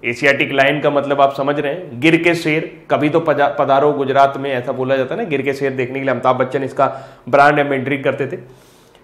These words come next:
स्टेट बर्ड है ग्रेट फ्लेमिंगो और स्टेट ट्री है, स्टेट ट्री यानी कि जो वृक्ष है वो है बनियान ट्री यानी बरगद का वृक्ष। यही सारी जानकारी आपको हिंदी में भी देखने को मिलेगी, बाकी पीडीएफ़ में भी मिल जाएगी।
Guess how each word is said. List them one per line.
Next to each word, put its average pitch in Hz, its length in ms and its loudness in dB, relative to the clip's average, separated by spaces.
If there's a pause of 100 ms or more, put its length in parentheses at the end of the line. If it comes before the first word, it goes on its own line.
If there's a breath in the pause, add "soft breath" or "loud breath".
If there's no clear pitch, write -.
(120)
स्टेट 208 380 6
बर्ड 220 180 8
है 214 160 8
ग्रेट 160 380 2
फ्लेमिंगो 160 560 4
और 151 500 6
स्टेट 180 640 2
ट्री 214 220 4
है, - 280 -8 (300 soft breath)
स्टेट 151 320 0
ट्री 151 220 4
यानी 143 160 4
कि 127 400 -10
जो 131 180 -4
वृक्ष 175 260 6
है - 180 -12
वो 131 140 -4
है 131 160 -2
बनियान 165 380 4
ट्री 147 200 0
यानी 127 160 -2
बरगद 110 440 -8
का - 280 -10
वृक्ष। - 260 -18 (640)
यही 165 340 4
सारी 175 220 6
जानकारी 156 300 2
आपको 135 180 0
हिंदी 117 300 -6
में 160 140 0
भी 160 80 0
देखने 156 280 0
को 165 100 -2
मिलेगी, 170 360 4
बाकी 127 240 0
पीडीएफ़ 107 280 -10
में 123 140 -8
भी 131 120 -4
मिल 127 180 -6
जाएगी। 123 240 -6